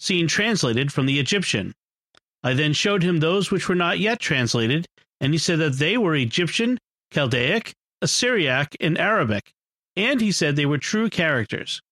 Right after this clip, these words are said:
He gave me a certificate certifying to the people of Palmyra that they were true characters,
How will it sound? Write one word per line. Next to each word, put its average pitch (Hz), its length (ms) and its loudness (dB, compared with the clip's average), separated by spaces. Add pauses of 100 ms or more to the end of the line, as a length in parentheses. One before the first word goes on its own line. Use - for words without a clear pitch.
(240)
He 214 100 -2
gave 139 220 0
me 143 100 2
a 151 60 0
certificate 180 640 0 (320)
certifying 165 640 0
to 156 80 0
the 139 160 0
people 139 240 0
of 117 140 -4
Palmyra 123 560 2 (340)
that 147 200 0
they 160 120 2
were 160 220 2
true 180 280 0
characters, 127 680 -2